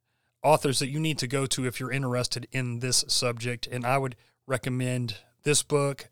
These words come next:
as well as the one I just mentioned, Jewish Fundamentalism in Israel. He just states the facts,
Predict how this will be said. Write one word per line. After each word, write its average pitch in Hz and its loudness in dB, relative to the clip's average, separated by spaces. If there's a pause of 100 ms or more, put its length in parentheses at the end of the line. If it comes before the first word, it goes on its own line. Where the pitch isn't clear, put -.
as 131 2
well 123 0
as 113 0
the 123 -2
one 123 0 (680)
I 113 -8
just 127 0
mentioned, 123 -4 (380)
Jewish 123 0
Fundamentalism 123 0 (120)
in 127 -4
Israel. 113 -6 (1300)
He 156 -2
just 185 6
states 165 6
the - -2
facts, - 4